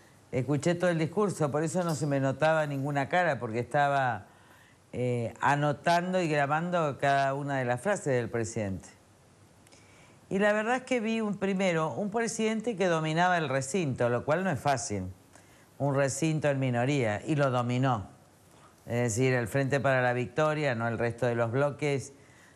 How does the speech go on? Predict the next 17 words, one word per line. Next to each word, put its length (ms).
se 240
comportaba 720
irrespetuosamente, 1500
y 360
Mauricio 480
demostró 400
dominar 400
el 160
recinto. 680
Esto 240
es 120
algo 220
que 100
se 140
ve 100
desde 260
adentro. 800